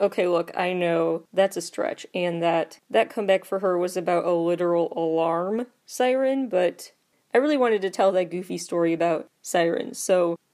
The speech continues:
I'm drawing the connection anyway. It has big "You Can't Sit With Us" energy, so it's relevant to Sunmi's work. Psyche is another one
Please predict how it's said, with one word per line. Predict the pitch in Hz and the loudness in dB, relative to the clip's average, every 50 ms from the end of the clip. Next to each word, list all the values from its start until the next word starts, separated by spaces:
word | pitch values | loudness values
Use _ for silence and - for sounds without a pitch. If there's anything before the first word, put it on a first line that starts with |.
| _ - | _ -2
I'm | 202 196 196 196 | -2 0 0 0
drawing | 185 240 277 294 285 277 254 | 0 0 2 2 2 0 0
the | 226 | -2
connection | 226 - 214 196 190 - - - 180 | -4 -4 -4 -6 -6 -6 -6 -6 -4
anyway. | 175 165 165 - - - - - - - _ _ _ _ _ _ | -4 -4 -4 -6 -8 -8 -8 -8 -8 -10 _ _ _ _ _ _
It | - 240 247 | 0 2 4
has | 285 269 254 254 | 4 2 2 2
big | - 202 214 202 | 0 0 0 0
"You | 175 190 202 | -2 -6 -8
Can't | 196 - 214 180 170 | -4 -2 -2 0 0
Sit | - - | -2 -4
With | 185 180 180 | -4 -4 -4
Us" | 180 175 - | -4 -4 -4
energy, | - 185 180 170 170 165 156 - - - - | -4 -4 -2 0 -2 -2 -4 -6 -10 -10 -8
so | - - - 170 170 165 165 160 165 - - | -6 -4 -2 0 0 0 -2 -4 -6 -8 -12
it's | 185 - - | -6 -2 2
relevant | 277 269 269 247 214 208 208 185 | 4 4 4 4 2 0 -2 -4
to | - 220 | -6 -8
Sunmi's | 208 - 185 180 175 175 170 170 165 156 165 | -6 -4 -4 -2 -2 -2 -2 -2 -4 -4 -6
work. | - 160 - - - _ - - _ _ _ _ _ _ _ | -6 -6 -6 -6 -8 _ -20 -20 _ _ _ _ _ _ _
Psyche | - - - 311 339 339 - 220 196 202 - - | -8 -2 0 0 0 0 -2 -4 -6 -2 0 0
is | 196 196 180 | 0 0 -2
another | 196 190 190 185 180 190 185 | -4 -2 -2 -2 0 0 0
one | 180 175 175 175 175 175 175 | 0 0 -2 -2 -4 -6 -8